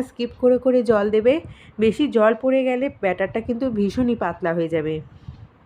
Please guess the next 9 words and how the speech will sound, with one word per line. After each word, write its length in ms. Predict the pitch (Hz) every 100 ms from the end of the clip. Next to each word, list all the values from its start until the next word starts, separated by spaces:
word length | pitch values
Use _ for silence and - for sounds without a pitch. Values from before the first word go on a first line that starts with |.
| - - -
এইভাবে 380 | 240 254 285 285
আস্তে 300 | 247 190 -
আস্তে 240 | 233 226 247
কিন্তু 300 | 240 220 233 247
সবজির 460 | - 190 208 226 220
সঙ্গে 380 | 233 214 214 247 254 - - -
ভালো 240 | 185 202 208
মতো 260 | 220 220 226
ময়দা, 420 | 190 175 175